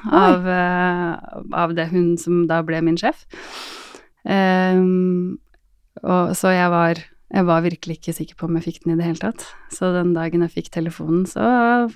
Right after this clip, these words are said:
Speaker 2: falt det et par tårer. Da var jeg veldig glad. Det var nok også, jeg visste, jeg var jo da, ehm, alene med datteren min, så jeg visste, eller min, eh, framtidige sjef måtte også forstå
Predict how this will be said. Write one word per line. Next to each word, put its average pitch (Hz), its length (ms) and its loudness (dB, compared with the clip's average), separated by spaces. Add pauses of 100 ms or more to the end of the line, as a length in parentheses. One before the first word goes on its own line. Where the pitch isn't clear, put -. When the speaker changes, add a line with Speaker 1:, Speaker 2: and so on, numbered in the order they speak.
(420)
Speaker 2:
falt - 260 -6
det 226 120 -2
et - 40 -8
par 233 160 2
tårer. 226 320 2 (320)
Da 202 120 -4
var 196 180 0
jeg - 80 -4
veldig - 160 -8
glad. - 140 -8 (840)
Det 190 80 0
var 180 80 8
nok 190 220 4
også, 190 240 4 (640)
jeg 196 80 2
visste, - 480 -6
jeg 185 180 0
var 180 180 0
jo 180 160 2
da, 170 200 0 (840)
ehm, 180 920 2
alene 180 420 2
med 180 80 0
datteren 175 320 -2
min, 262 160 8 (440)
så 190 180 2
jeg 185 60 2
visste, - 400 -2 (540)
eller 175 200 -2 (540)
min, 196 380 6
eh, 196 180 6
framtidige 180 460 0
sjef 180 220 -2
måtte 190 200 0
også 170 140 -4
forstå 185 300 2